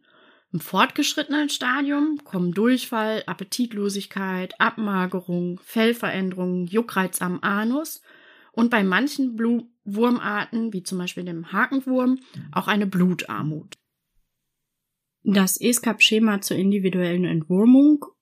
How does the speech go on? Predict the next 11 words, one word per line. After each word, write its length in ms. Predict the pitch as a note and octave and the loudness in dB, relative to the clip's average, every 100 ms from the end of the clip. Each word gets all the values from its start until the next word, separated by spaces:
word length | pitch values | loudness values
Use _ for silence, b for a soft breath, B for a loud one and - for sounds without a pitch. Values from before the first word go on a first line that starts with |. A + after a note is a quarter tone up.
| _ | _
klassifiziert 1000 | - G#3 G3 G3 F#3+ F#3+ - - A3+ A3+ | -4 -2 0 -2 -2 -4 -2 2 2 2
die 100 | F#3+ | -4
Tiere 400 | - A3+ A#3 G#3+ | 0 2 2 2
je 320 | F#3+ F#3+ G3+ | 0 4 4
nach 220 | G#3+ G3+ F#3+ | 4 0 -4
ihrer 320 | F3+ F3 D#3+ | -4 -4 -2
Haltungsform 920 | F#3 A#3 A#3+ A#3 - A#3 A#3+ C#4+ D#4 _ | -2 -2 -4 -4 -4 0 4 4 2 _
in 500 | G3 G3 G3 G3 - - | 6 8 8 6 2 0
unterschiedliche 760 | F#3+ G3 - F#3 E3 E3+ E3 | 2 2 2 -2 -4 -2 0
Risikogruppen. 1000 | E3 D#3 D3+ - - - - - D3 _ _ _ | 0 0 -4 -8 -6 -10 -8 -6 -6 _ _ _
Risikogruppe 800 | G3 A3 A#3 - E3+ - E3 E3 | 2 6 4 2 -6 -2 -2 -2